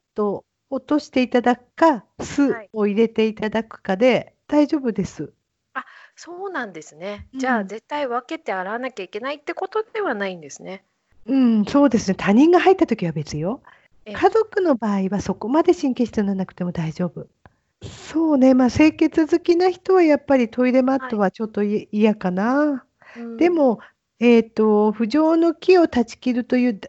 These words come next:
Speaker 1: 点では、そうすると下着っていうことも
Speaker 2: はい。ええ。
Speaker 1: 同じようなことになってきちゃうので。
Speaker 2: ええ、ええ。
Speaker 1: うん。家族の下着を一緒に洗ってるんだとしたら、マットも一緒に洗っても一緒、同じ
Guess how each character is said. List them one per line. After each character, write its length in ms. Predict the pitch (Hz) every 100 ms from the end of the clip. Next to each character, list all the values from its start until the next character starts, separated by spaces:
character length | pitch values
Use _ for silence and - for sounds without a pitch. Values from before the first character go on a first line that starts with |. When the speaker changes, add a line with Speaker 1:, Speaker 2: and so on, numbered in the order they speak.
| - -
Speaker 1:
点 220 | 262 247
で 80 | 247
は、 100 | 208
そ 140 | 254
う 40 |
す 80 | 262
る 60 | 269
と 80 | 180
下 300 | - 226 254
着 280 | 311 -
っ 100 | _ -
て 100 | 302
い 40 |
う 80 | 302
こ 120 | 320
と 140 | 294
も 280 | 214 156 - _ _ _ _ _
Speaker 2:
は 100 | 214
い。 20 |
え 20 | 196
え。 60 | -
Speaker 1:
同 220 | 262 277
じ 100 | 233
よ 60 | 320
う 40 |
な 100 | 277
こ 100 | 240
と 100 | 214
に 80 | 190
な 80 | 190
っ 40 |
て 120 | 190
き 80 | 185
ち 100 | -
ゃ 60 | 165
う 60 |
の 140 | 151 147
で。 380 | 180 170 147 143 -
Speaker 2:
え 100 | -
え、 160 | 190 -
え 60 | 208
え。 200 | 185 _ _ _
Speaker 1:
う 60 | 214
ん。 440 | 214 202 190 170 143 _ _ _ _
家 160 | - 302
族 260 | 311 302
の 200 | 277 269
下 240 | 262 269 247
着 140 | 262
を 80 | 269
一 80 | 254
緒 200 | - 277
に 120 | 269
洗 200 | 262 302
っ 40 |
て 180 | 302 311
る 140 | 320
ん 60 | 311
だ 120 | 285
と 140 | 254 240
し 80 |
た 220 | - 285 277
ら、 340 | 277 262 190 _ _ -
マ 220 | 247 285
ッ 60 | 294 _ _
ト 140 | 226
も 260 | 226 277 269
一 80 | 233
緒 160 | -
に 140 | 240 240
洗 140 | 240
っ 60 | 247
て 120 | 277
も 100 | 220
一 100 | 214
緒、 320 | - 254 277 -
同 140 | 214 226 277
じ 280 | 294 349